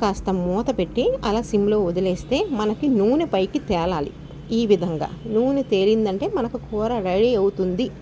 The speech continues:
అని అర్థం. ఇప్పుడు ఏం చేయాలంటే ఒక గిన్నె తీసుకొని అందులో ఒక కప్పు వరకు పెరుగు వేసుకోండి. పెరుగు పుల్లగా ఉన్నదే చూసుకోండి. ఒక కప్పు వరకు పెరుగు వేసుకున్న తర్వాత దాంట్లో అరకప్పు వరకు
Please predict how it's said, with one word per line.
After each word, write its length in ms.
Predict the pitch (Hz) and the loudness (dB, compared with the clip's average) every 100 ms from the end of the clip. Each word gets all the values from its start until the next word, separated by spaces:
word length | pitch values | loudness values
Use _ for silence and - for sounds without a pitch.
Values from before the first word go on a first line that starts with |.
| - | -8
అని 100 | 254 175 | -4 -4
అర్థం. 240 | 156 156 - - - - - - | -4 -8 -8 -16 -16 -14 -10 -4
ఇప్పుడు 180 | - 226 196 | 0 2 2
ఏం 80 | 208 | 2
చేయాలంటే 400 | 240 196 180 214 359 | 0 0 0 0 0
ఒక 100 | - 180 | 0 -2
గిన్నె 240 | 180 180 226 196 | 0 0 0 -2
తీసుకొని 520 | 165 - 160 160 285 427 - - - 185 | -8 -8 -6 -2 -2 -2 -10 -16 -4 -2
అందులో 240 | 180 208 285 | 2 2 0
ఒక 100 | - 240 - | -2 -2 -4
కప్పు 280 | - - 311 277 | -6 -4 2 2
వరకు 220 | - 302 - | 2 -2 0
పెరుగు 220 | 226 214 240 | 2 2 2
వేసుకోండి. 480 | 190 - - 180 226 403 254 | 0 0 -6 -4 0 0 2
పెరుగు 260 | 220 277 392 | 2 4 2
పుల్లగా 400 | 220 214 262 285 277 | 2 2 0 0 0
ఉన్నదే 360 | 240 220 214 311 - | 2 0 0 -2 -2
చూసుకోండి. 520 | 208 - 151 143 127 - - - - - - - - - - - | -4 -2 -4 -4 -6 -10 -16 -18 -18 -16 -16 -16 -16 -14 -4 -2
ఒక 100 | 208 - | -2 0
కప్పు 240 | 196 - 196 | -2 0 2
వరకు 200 | 190 - - | 2 0 0
పెరుగు 220 | 180 180 196 | 0 2 0
వేసుకున్న 320 | 165 - 170 160 | 0 -4 -6 -4
తర్వాత 340 | 160 160 170 294 233 | -4 -4 -4 -4 -2
దాంట్లో 360 | 196 214 220 - 196 190 | 0 0 -2 -2 -2 0
అరకప్పు 400 | 240 285 302 - 208 | -2 0 0 2 0
వరకు 220 | 170 - | 0 0